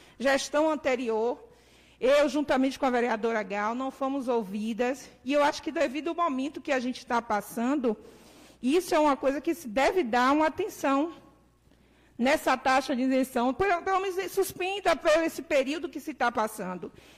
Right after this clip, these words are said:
E outra situação que eu também quero colocar é a questão do,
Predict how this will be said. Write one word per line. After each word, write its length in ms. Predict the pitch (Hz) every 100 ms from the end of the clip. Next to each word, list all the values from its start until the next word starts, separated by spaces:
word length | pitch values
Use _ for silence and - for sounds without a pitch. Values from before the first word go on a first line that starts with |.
| -
E 100 | 302
outra 320 | 339 339 359
situação 580 | 349 330 320 285 - 269
que 80 | 277
eu 60 |
também 240 | 247 247 247
quero 220 | 240 226
colocar 760 | 247 233 220 247 247 277 - - - - - - -
é 120 | 262
a 160 | 294 302
questão 540 | 302 277 - 269 294
do, 300 | 269 349 339